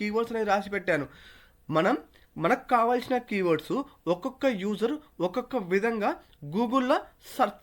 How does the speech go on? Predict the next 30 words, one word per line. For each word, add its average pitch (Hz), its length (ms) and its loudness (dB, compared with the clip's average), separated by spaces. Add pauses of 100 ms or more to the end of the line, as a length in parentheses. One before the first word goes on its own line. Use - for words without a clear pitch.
చేస్తాడు. 214 460 0 (320)
అంటే 214 200 0 (500)
మన 220 180 4 (100)
బిజినెస్కి 240 600 -2 (500)
ఏ 190 40 4 (180)
కీవర్డ్స్ 254 420 2
అయితే 226 120 -2 (100)
సూటబుల్ 202 480 -2
ఉందో 160 200 0 (360)
మనం 220 140 0 (160)
ముందే 214 300 4 (640)
కీవర్డ్స్ని 247 480 2 (220)
కలెక్ట్ 220 340 -2
చేయాలి. 170 280 2 (340)
ఈ - 20 2 (160)
కలెక్ట్ 220 300 0
చేసే 240 160 -2 (100)
దాన్నే 208 260 2 (420)
బ్రెయిన్ 220 320 4
స్టార్మింగ్ 214 520 0
అంటాం. 151 240 0 (400)
So 190 100 4 (540)
ఇలా 226 120 2 (120)
బ్రెయిన్ 233 260 4
స్టార్మింగ్ 269 380 2
చేసిన 233 340 0
తర్వాత 175 340 2 (720)
ఈ 233 140 0 (160)
కీవర్డ్స్ 277 480 2
అనేది 175 340 4